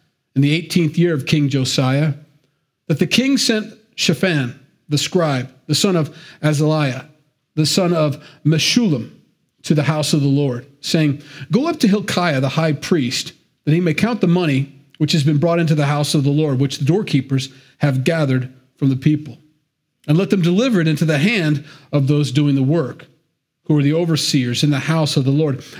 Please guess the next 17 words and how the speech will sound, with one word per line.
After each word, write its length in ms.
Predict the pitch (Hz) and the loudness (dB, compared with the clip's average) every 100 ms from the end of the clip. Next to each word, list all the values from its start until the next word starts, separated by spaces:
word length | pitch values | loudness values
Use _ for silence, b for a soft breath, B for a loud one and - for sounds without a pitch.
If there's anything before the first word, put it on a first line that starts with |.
| - | -2
Let 280 | 170 190 - | -2 0 0
them 300 | 147 139 123 | 0 0 0
give 200 | 190 165 | 0 0
it 280 | 139 147 - | -4 -6 -4
to 80 | |
those 320 | 139 135 135 - | 0 0 0 0
who 140 | 135 | 2
are 60 | 135 | 2
in 80 | |
the 60 | 135 | 0
house 340 | 139 135 131 | 0 -2 0
of 60 | 139 | 0
the 60 | 131 | 0
Lord 340 | 131 131 127 | 2 0 0
doing 280 | 165 151 135 | 0 2 2
the 60 | |
work, 320 | 131 139 127 | 0 -2 -2